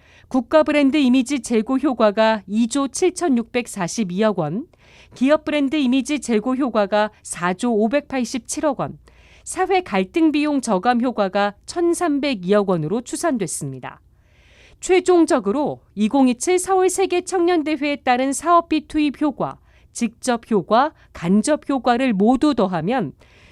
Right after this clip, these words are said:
생산 유발 효과는 십일조 삼천육백구십팔억 원, 부가가치 유발 효과는 일조 오천구백팔억 원으로 추정됩니다.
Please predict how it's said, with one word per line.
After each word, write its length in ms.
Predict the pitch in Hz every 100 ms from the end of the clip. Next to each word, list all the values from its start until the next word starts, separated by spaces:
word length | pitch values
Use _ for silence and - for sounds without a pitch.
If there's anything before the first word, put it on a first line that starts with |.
| -
생산 480 | 359 339 392 339
유발 280 | 285 247 311
효과는 420 | 294 302 302 311
십일조 580 | 330 - 381 381 - 349
삼천육백구십팔억 1400 | 339 359 330 370 285 247 - 269 - 233 262 - 302 311 190
원, 200 | 139 139 _ _ - -
부가가치 640 | - 208 226 220 220 320
유발 280 | 277 254 269
효과는 480 | 269 254 254 254 277 - -
일조 440 | 233 254 - 302
오천구백팔억 1080 | 202 254 262 339 277 262 262 - 285 285 240
원으로 340 | 196 156 226
추정됩니다. 840 | 277 320 349 254 185 131 131 131